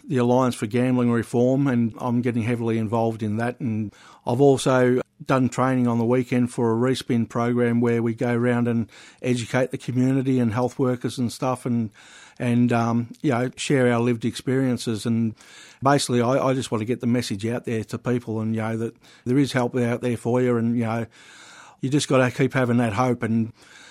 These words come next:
belief in yourself and, you know, when you're ready,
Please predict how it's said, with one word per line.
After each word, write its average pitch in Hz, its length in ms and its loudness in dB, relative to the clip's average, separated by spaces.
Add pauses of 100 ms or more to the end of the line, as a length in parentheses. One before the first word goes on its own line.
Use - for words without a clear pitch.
(240)
belief 131 320 4
in 123 80 4
yourself 139 460 2
and, 123 200 6
you 120 80 6
know, 127 260 2 (640)
when 147 200 4
you're 135 160 8
ready, 127 400 4